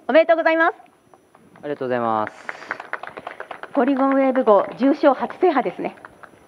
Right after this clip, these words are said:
Speaker 2: そうですね。あの、本当に厩舎の関係者の方々のおかげと、まあ、何より馬が頑張ってくれたんでよかったです。
Speaker 1: レースを振り返ってまいります。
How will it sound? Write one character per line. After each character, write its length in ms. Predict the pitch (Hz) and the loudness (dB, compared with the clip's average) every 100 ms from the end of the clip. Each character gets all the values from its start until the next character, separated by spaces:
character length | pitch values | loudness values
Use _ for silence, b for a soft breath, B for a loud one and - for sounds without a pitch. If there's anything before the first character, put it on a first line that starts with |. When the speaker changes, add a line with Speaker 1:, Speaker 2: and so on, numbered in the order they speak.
| - - | -20 -18
Speaker 2:
そ 120 | - 180 | 2 4
う 20 | |
で 100 | 143 | 4
す 80 | 120 | 4
ね。 120 | 123 | 4
あ 140 | 92 | 4
の、 80 | 120 | 2
本 160 | 120 113 | 0 0
当 80 | 113 | 0
に 220 | 110 - B B B - | 0 -4 B B B -4
厩 100 | 123 | -2
舎 120 | 117 | 0
の 260 | 110 104 - - - - - - | -2 -2 -6 -18 -20 -20 -20 -4
関 160 | 117 | -2
係 120 | 104 | 0
者 80 | 107 | 0
の 120 | 98 | -2
方 180 | 90 101 | -2 0
々 200 | 95 90 | 0 -2
の 80 | 87 | -8
お 40 | |
か 120 | 87 92 | -6 -4
げ 100 | 92 | -2
と、 220 | 95 - | -4 -4
ま 80 | 113 | -2
あ、 40 | |
何 160 | 107 107 | 2 2
よ 60 | 95 | 0
り 80 | |
馬 160 | 101 101 | 2 2
が 180 | 90 - - - | 0 -4 -12 -10
頑 140 | - 104 | -2 0
張 80 | 95 | 2
っ 20 | |
て 80 | 92 | -2
く 80 | |
れ 60 | 90 | -2
た 80 | 92 | -2
ん 80 | 85 | -4
で 140 | 85 - B B B B | -10 -12 B B B B
よ 80 | 98 | -2
か 60 | |
っ 20 | 92 | -2
た 100 | 85 | -2
で 100 | 85 | -8
す。 180 | - - - B B B - | -12 -18 -20 B B B 2
Speaker 1:
レ 120 | 320 | 2
ー 60 | |
ス 60 | 311 | 4
を 60 | 269 | 0
振 100 | 262 | 0
り 80 | |
返 160 | 262 285 | 2 2
っ 40 | |
て 100 | 285 | 2
ま 140 | 240 233 | 0 0
い 40 | |
り 100 | 226 | 2
ま 80 | |
す。 60 | 262 | 0